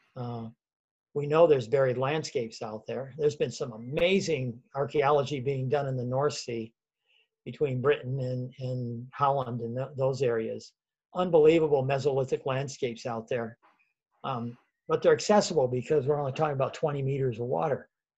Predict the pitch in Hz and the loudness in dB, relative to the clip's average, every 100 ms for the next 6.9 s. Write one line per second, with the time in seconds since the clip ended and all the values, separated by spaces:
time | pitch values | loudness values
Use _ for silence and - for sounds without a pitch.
0 | _ - _ _ _ _ _ - 120 - | _ -20 _ _ _ _ _ -14 -12 -8
1 | 127 135 - _ _ _ _ _ _ 127 | -8 -10 -16 _ _ _ _ _ _ -4
2 | 139 131 143 147 123 - 156 156 156 135 | 0 2 4 4 4 -2 4 6 6 8
3 | 165 165 175 160 - 160 170 151 160 160 | 8 8 2 2 6 6 6 6 6 8
4 | 151 156 160 160 - 170 160 - _ _ | 6 4 2 -6 -6 -4 -2 -4 _ _
5 | _ _ _ - 127 139 135 - 135 139 | _ _ _ -4 2 2 2 -2 0 2
6 | 160 170 - 143 143 110 110 110 101 | 4 4 2 -4 -6 -8 -8 -10 -12